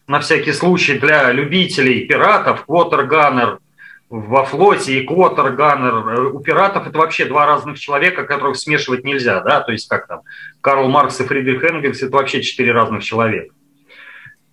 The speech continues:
В общем, поэтому здесь это абсолютно другое. Значит, с-, следующими у нас по иерархии стояли так называемые старшины, или в английском варианте петти-офицеры.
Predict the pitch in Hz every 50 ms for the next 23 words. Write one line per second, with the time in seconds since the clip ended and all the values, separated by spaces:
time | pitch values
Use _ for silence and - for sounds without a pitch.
0 | _ - - - 98 95 117 113 117 117 - 117 113 113 113 110 - 110 104 104
1 | 143 180 180 180 160 139 143 127 120 - - 135 135 147 131 127 120 113 120 127
2 | 113 110 113 104 92 - - - _ _ _ _ _ _ _ _ _ _ _ _
3 | - - - _ _ _ _ _ _ _ - - _ - 185 - - 131 120 -
4 | - 147 - - - 196 240 262 214 220 196 190 - 190 180 180 180 180 185 175
5 | 180 185 165 151 147 147 156 165 175 175 - - 170 160 139 - - 127 120 127
6 | 143 160 156 156 151 143 131 - - _ _ _ _ _ _ _ _ - 147 147
7 | 156 147 135 147 143 156 151 147 151 147 - - - 151 147 - - - 185 175
8 | 151 127 117 123 127 135 135 139 135 131 147 170 180 - - - 160 135 120 -
9 | - - _ _ _ 110 107 127 147 156 165 156 156 151 131 127 - 160 156 156
10 | 151 - - 135 131 127 139 139 135 - 131 117 104 92 80 -